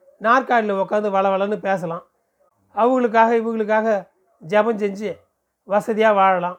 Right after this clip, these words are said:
ஆனா மக்கள் படுற வேதனைகளை உணரக்கூட முடியாது அங்க. இப்ப நான் அனுபவிக்கேன். பசினா என்ன,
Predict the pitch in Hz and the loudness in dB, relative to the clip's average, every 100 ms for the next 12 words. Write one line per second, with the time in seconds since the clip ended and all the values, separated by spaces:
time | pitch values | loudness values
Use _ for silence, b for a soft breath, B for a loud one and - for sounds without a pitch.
0 | _ 196 214 214 226 - _ _ 190 208 | _ -6 -2 -2 -4 -8 _ _ -8 -2
1 | 277 226 226 208 196 220 208 196 180 180 | -2 0 0 2 2 2 2 -2 -2 0
2 | 208 202 214 208 185 170 160 151 156 _ | -2 0 -2 -2 -4 -6 -6 -12 -16 _
3 | _ _ _ _ _ _ _ 165 139 - | _ _ _ _ _ _ _ -18 -12 -8
4 | 156 160 202 196 214 220 214 202 208 - | -2 2 2 2 0 0 0 -2 -6 -8
5 | _ _ _ _ 175 185 202 196 190 185 | _ _ _ _ -10 -6 -4 -2 0 0